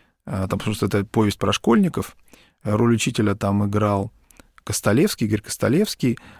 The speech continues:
а, м, а, мальчика, вот главного героя, сыграл парень, который на тот момент учился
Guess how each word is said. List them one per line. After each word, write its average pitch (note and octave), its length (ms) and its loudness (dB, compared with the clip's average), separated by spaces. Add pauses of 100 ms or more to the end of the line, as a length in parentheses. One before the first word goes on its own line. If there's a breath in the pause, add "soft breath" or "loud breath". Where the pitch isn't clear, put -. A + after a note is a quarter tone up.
(200 loud breath)
а, G#2 600 2
м, G#2 440 0
а, G2+ 400 -2
мальчика, G#2+ 720 0
вот F#2 180 -4
главного G#2 340 0
героя, G#2 360 0
сыграл B2 500 0 (240)
парень, C3+ 240 2
который A2 260 0
на G#2 60 -2
тот A2+ 140 -10
момент A#2 240 2
учился G#2 480 -2